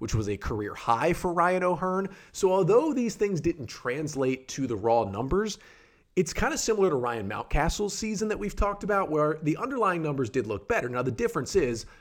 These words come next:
Mountcastle is a much better hitter, had a much larger sample size, and it has a much better track record than Ryan O'Hearn does.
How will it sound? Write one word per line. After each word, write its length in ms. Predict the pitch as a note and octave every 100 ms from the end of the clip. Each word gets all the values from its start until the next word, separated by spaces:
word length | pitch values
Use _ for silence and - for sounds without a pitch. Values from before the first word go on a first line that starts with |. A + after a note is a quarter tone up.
| -
Mountcastle 460 | C3+ C#3+ C3 A#2 A2
is 120 | G2
a 40 |
much 300 | F#2+ G#2+ - -
better 220 | G2 E2+
hitter, 520 | - A#3 F3+ C#3+ - - -
had 140 | C3 A#2
a 40 |
much 300 | A#2+ A#2 -
larger 320 | G#2+ G#2 G2
sample 460 | - - C#4 C4+ D#3
size, 480 | - B2 A#2+ A2+ -
and 140 | C3+ B2
it 80 |
has 220 | A2 B2+ A2
a 60 |
much 220 | G#2+ A2
better 200 | - F#2
track 420 | E2 - G3+ - B2
record 420 | F2+ G#2 F#2+ F#2+ - - -
than 140 | A#2
Ryan 260 | A2 G#2 F#2+
O'Hearn 440 | F2 E3+ D3+ G#2
does. 280 | F#2 -